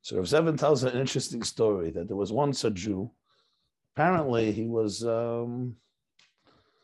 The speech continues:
he was an imbecile. He was, he had challenges, and he went up to the Har HaZeisim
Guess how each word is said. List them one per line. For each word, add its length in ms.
he 100
was 180
an 120
imbecile. 580
He 120
was, 440
he 100
had 160
challenges, 920
and 500
he 120
went 200
up 100
to 100
the 100
Har 120
HaZeisim 680